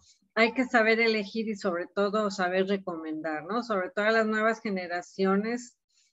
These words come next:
que viven ahora muy deprisa, que viven ahora con otros conceptos de lo que es la vida, la moral y todo. Bueno, saber recomendar,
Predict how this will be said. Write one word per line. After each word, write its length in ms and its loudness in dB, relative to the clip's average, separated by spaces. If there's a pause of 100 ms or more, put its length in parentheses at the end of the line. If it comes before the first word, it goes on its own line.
(800)
que 140 0
viven 320 2
ahora 260 4
muy 240 4
deprisa, 680 0
que 140 -4
viven 380 -6
ahora 840 -4
con 220 -8
otros 380 -6
conceptos 600 -8
de 100 -8
lo 200 -8
que 120 -8
es 140 -10
la 120 -4
vida, 460 -6
la 140 -8
moral 380 -8
y 60 -12
todo. 300 -10
Bueno, 240 -12
saber 380 -8
recomendar, 600 -2